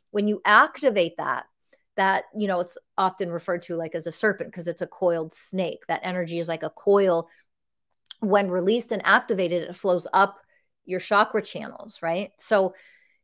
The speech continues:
that beau-, but it's a powerful, powerful, powerful energy.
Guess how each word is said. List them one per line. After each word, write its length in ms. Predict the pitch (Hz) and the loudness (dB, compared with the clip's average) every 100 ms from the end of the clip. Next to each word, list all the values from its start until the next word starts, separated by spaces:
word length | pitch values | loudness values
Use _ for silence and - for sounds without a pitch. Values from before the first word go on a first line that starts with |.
| - | 0
that 280 | 214 214 190 | 2 2 0
beau-, 220 | 208 240 | -2 0
but 140 | 220 | 2
it's 120 | 208 | 2
a 60 | 208 | 0
powerful, 800 | - - 202 180 180 202 175 208 | -2 -6 2 4 4 2 0 -4
powerful, 540 | 202 190 180 180 - | 0 2 2 0 -2
powerful 520 | 180 180 170 170 - - | -4 0 0 -2 -8 -10
energy. 560 | 175 202 196 - 165 | -8 -8 -8 -10 -14